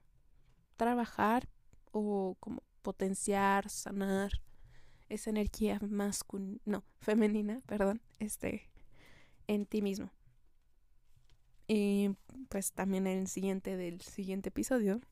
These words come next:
el sesenta y cuatro, creo, el episodio sesenta y cuatro, este, va a ser sobre la energía masculina, también para e-, mandar, como tener un equilibrio en este podcast, ¿saben?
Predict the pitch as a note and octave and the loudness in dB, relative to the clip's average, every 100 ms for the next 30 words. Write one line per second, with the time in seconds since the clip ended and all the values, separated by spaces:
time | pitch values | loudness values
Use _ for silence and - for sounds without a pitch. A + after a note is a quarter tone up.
0 | - F#3 F#3 F3+ F#3+ - - - - - | -4 0 0 0 -4 -12 -20 -14 -10 -6
1 | G3 - - - - F#3 - C4+ D#4 F#4 | -4 -6 -8 -10 -10 -4 -4 -2 -2 -4
2 | - - - A#3 A3 A3 G#3 A3+ A3 - | -10 -20 -10 -8 -6 -4 -4 -4 -8 -8
3 | G3 - - G3 - E4+ - _ - - | -6 -8 -6 -4 -4 -6 -10 _ -20 -20
4 | - - - - - - G3 A3 - G#3+ | -20 -20 -20 -20 -20 -8 -2 -2 0 2
5 | G3+ F#3+ G3+ - G3 G3 G3 G3 F#3 F3+ | 4 2 0 0 -2 -2 -4 -2 -2 -2
6 | - - - - - - _ _ _ - | -6 -16 -20 -20 -20 -20 _ _ _ -4
7 | G3+ G3+ F#3+ G3 G#3 G3 G#3 - D#4 G4 | -2 0 -2 -4 -4 -6 -4 2 6 8
8 | F#4 D#4 - B3 B3+ C4 B3 C#4+ C4+ - | 8 4 2 4 6 6 4 2 6 6
9 | A#3 G#3+ - A#3 G#3 G3+ G#3 G3+ G#3 A3 | 6 -2 -4 -4 0 0 2 2 0 -4
10 | - - - A3+ A3+ A#3+ A3+ C4 D#4 D4 | -16 -2 4 6 6 4 4 6 6 6
11 | A3 G#3+ G#3 G3+ G3+ - G#3+ - F#3+ G3 | 6 6 6 4 0 -2 -6 -6 -8 -8
12 | G3+ - G3 | -8 -4 -2